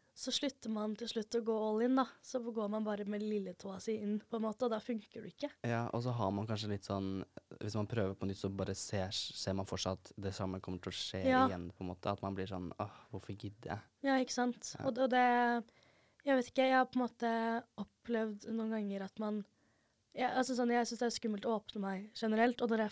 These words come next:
Speaker 1: først har gjort det, så er det
Speaker 2: Mm.
Speaker 1: så skikkelig vondt hvis de drar.
Speaker 2: Ja.
Speaker 1: For det er sånn
Speaker 2: For da føler man at det, det er s-, meg det er
Speaker 1: Ja,
Speaker 2: noe galt
Speaker 1: nå har
Speaker 2: med,
Speaker 1: de
Speaker 2: liksom.
Speaker 1: sett hele meg, og det var ikke bra nok.
Speaker 2: Ja, de så bare overflaten og var sånn,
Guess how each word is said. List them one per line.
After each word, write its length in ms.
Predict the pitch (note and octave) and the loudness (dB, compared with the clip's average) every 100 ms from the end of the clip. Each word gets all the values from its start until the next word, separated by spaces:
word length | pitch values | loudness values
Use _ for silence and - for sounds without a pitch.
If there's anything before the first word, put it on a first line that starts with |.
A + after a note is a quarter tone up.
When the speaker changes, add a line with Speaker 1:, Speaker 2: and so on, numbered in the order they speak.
| - | -2
Speaker 1:
først 260 | A3 - - | -2 0 0
har 60 | A3 | 0
gjort 180 | G3+ - | -2 2
det, 140 | B3+ - _ - | 2 2 _ -6
så 160 | A2+ B3 | 4 4
er 40 | |
det 80 | A3+ | 4
Speaker 2:
Mm. 40 | A#3 | 2
Speaker 1:
så 80 | |
skikkelig 640 | - - D4+ C4+ _ A#3 G#3 | 2 2 2 -2 _ -2 0
vondt 300 | G3+ G#3 - | 0 -2 -4
hvis 220 | A#3 A3+ | -4 -2
de 100 | - A#3 | -2 2
drar. 280 | B3 C#4+ A#3 - - - - | 8 8 6 -6 -18 -4 2
Speaker 2:
Ja. 140 | - | 8
Speaker 1:
For 100 | C4+ | 10
det 40 | |
er 120 | C4+ C4 B3+ | 10 10 8
sånn 280 | B3 B3 A#3+ | 8 6 6
Speaker 2:
For 80 | B2 | 4
da 60 | |
føler 220 | A2+ A2+ | 6 4
man 180 | G2 F#2 | 4 2
at 140 | F#2 - | 0 0
det, 160 | F#2+ | 0
det 40 | G2+ | 2
er 320 | G2 G2 F#2+ - _ - | 2 2 -2 -6 _ -16
s-, 220 | - - - | -14 -16 -4
meg 440 | G#2 G2 F#2+ F#2+ - | 0 2 0 0 2
det 40 | |
er 140 | - C#4+ | 6 10
Speaker 1:
Ja, 140 | C#4+ | 10
Speaker 2:
noe 40 | |
galt 120 | C4+ C4+ | 8 8
Speaker 1:
nå 40 | |
har 100 | C4+ | 8
Speaker 2:
med, 20 | |
Speaker 1:
de 40 | C4 | 6
Speaker 2:
liksom. 180 | - G3+ | 4 2
Speaker 1:
sett 220 | B3+ - | 2 2
hele 200 | B3+ A#3 | 2 2
meg, 460 | A3 A3 G#3+ A#3 A#3 | 2 2 4 6 4
og 120 | A3 | 2
det 120 | G#3+ | 0
var 80 | G3+ | -2
ikke 180 | G3 G#3 | -6 -8
bra 100 | G3+ | -4
nok. 260 | G3 A#3 D#3 | 4 6 6
Speaker 2:
Ja, 180 | G#2+ G#2+ | 6 4
de 100 | A2 | 2
så 220 | - A2 | 2 4
bare 140 | A2 G#2+ | 6 6
overflaten 440 | G2 F#2+ F#2+ - | 6 4 2 2
og 40 | G2 | 2
var 100 | G2+ | 2
sånn, 200 | G2 | 0